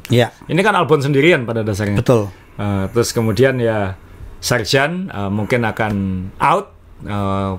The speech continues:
Speaker 2: bisa nggak, bisa iya, tapi, eh, most likely out, eh, akan diambil dari kandidatnya dari F dua nanti, eh, Vespi atau Vesti namanya.
Speaker 1: Kalau Mick sudah nggak ya, ketutup ya?
Speaker 2: Mick, Mick, ah,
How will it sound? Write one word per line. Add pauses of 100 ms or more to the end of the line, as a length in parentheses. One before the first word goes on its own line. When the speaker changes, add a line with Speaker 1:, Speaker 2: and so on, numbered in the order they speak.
(120)
Speaker 2:
bisa
nggak,
bisa
iya,
tapi, (380)
eh,
most
likely
out,
eh, (240)
akan
diambil
dari
kandidatnya
dari
F
dua
nanti,
eh,
Vespi
atau
Vesti
namanya. (180)
Speaker 1:
Kalau (160)
Mick
sudah
nggak
ya,
ketutup
ya?
Speaker 2:
Mick,
Mick, (120)
ah,